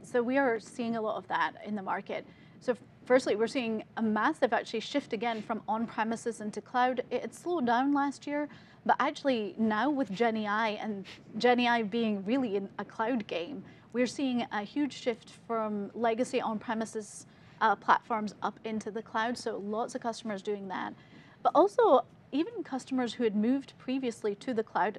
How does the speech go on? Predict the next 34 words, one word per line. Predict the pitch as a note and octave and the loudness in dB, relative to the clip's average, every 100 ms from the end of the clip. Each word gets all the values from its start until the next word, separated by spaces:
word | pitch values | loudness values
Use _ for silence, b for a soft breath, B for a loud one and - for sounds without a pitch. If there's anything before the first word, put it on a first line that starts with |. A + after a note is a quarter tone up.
| - | -2
maybe | C4 E4 - | -2 0 0
early | A3+ B3+ A3 | 0 2 0
adopters | A3 - A3+ G#3+ | 0 -6 -8 -4
e-, | G#3 - | -6 -6
of | G#3+ G3+ | -10 -8
the | G#3 | -10
cloud, | - D#3+ F#3 A3 b b b b b - | -2 -2 -2 -6 b b b b b -6
had | B3 A3 | -4 -2
taken | - C#4+ C#4+ | -2 0 0
certain | C4 B3+ - A3+ | 4 2 4 -2
decisions, | A3 C#4+ B3 G#3+ - | 0 -2 -2 -6 -4
now | A3 A#3 B3 | 2 4 4
reevaluating, | G#3+ A#3 A3 G#3+ G3 G3 - F#3 - C#3 C#3 - b b - | 2 2 2 4 2 0 -8 -12 -12 -12 -12 -16 b b -6
because | A#3 C4+ G#3 | -2 -2 4
Gen | C4 F4+ | 4 4
A | F#4 | 0
I | |
has | C#4+ - G#3 - | -4 -2 -4 -4
changed | - A3+ G3+ - | -10 -10 -10 -12
the | F3 | -8
game. | - - - B B B - A#3 | -8 -8 -14 B B B -14 2
Where | B3+ B3 - - - | 2 2 -14 -20 -10
customers | C4+ - F#4+ | -10 -8 -2
aren't | D#4 C4 | 0 0
just | C4 - | -2 0
use-, | A#3 A3 - | -2 -2 -2
looking | A#3+ B3 A3+ | -2 -2 -4
for | A3+ | -2
a | G3+ | -2
lake | F#3+ A3+ C4 - | -2 -2 -4 -8
house | - G3 - G#3 - - | 0 2 2 -4 -8 -10
like | G#3+ G3 | -10 -4
BigQuery | A3 - G#3 F#3 | -6 -2 -2 -2
provides, | - C#4 A#3 | 2 4 4